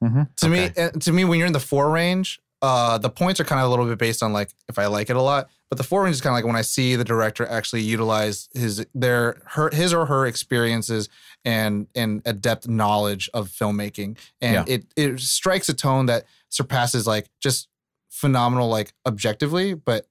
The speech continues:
Speaker 2: emotionally. I think this film does that, but it's not like a Dark Knight to me.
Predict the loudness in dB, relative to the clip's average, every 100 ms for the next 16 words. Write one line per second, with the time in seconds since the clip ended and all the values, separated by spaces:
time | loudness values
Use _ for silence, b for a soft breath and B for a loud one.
0 | _ -4 -2 -2 -4 -8 -14 -20 _ _
1 | _ _ _ -6 -4 -2 -2 -2 -4 -2
2 | -2 0 -2 -2 _ _ _ 0 0 -2
3 | _ _ -12 -4 -2 -2 -2 -6 -8 -10
4 | -14